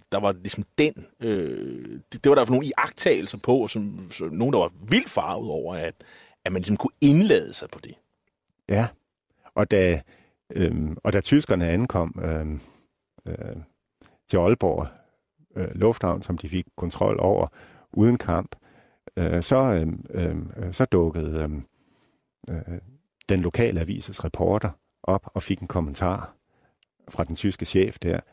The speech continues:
Speaker 2: som han kunne, øhm, øh, få med i, i, øh, sin avis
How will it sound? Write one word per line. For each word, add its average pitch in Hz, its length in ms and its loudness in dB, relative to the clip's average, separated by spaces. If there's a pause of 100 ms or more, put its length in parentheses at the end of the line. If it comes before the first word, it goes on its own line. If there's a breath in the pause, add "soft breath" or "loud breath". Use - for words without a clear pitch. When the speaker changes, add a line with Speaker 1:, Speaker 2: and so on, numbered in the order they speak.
Speaker 2:
som 95 140 0
han 85 140 -2
kunne, 80 380 -2
øhm, 78 260 -2 (800)
øh, - 240 -8
få - 100 -2
med 92 320 0
i, - 120 -14
i, 82 340 -4
øh, 85 240 -6
sin 82 180 -4
avis 82 180 -4